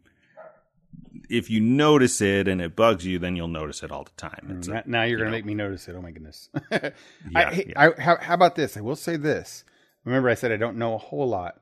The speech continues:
Speaker 2: about, like, Kate Bishop and the, and the Hawkeye. I didn't. This is
Speaker 1: Hmm.
Speaker 2: based on, or based, or inspired by, I should say, by, by a series called Hawkeye,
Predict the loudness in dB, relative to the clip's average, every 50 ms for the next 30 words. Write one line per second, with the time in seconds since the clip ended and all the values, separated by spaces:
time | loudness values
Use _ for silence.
0 | _ _ -12 -8 -6 -6 -6 -6 -8 _ _ _ _ _ _ _ _ _ _ -8
1 | -8 -8 -10 _ -16 -16 -14 -12 -10 -12 -12 -10 -12 -12 -12 -12 -10 -10 -10 -12
2 | -12 -12 -12 -10 -8 -8 -10 -10 -10 -10 -6 -6 -6 -4 -6 -8 -10 _ _ _
3 | _ _ -16 -12 -8 -6 -4 -2 -2 -2 -2 -4 -6 -6 -4 -4 -2 -4 -4 -6
4 | -6 -6 -4 -2 -2 -2 -2 -4 -6 -8 -8 -6 -4 -4 -4 -6 _ _ _ _
5 | _ -4 -4 -4 -4 -4 -2 0 2 4 4 4 2 0 -2 -4 -4 -6 -10 -14
6 | -16 -14 -12 -12 -8 -6 -4 -4 -4 -6 -6 -6 -6 -6 -4 -6 -8 -10 -8 -6
7 | -6 -4 -4 -6 -8 -10 _ -20 -20 -20 -16 -14 -12 -8 -6 -6 -6 -6 -8 -10
8 | -10 -10 -10 -10 -10 -10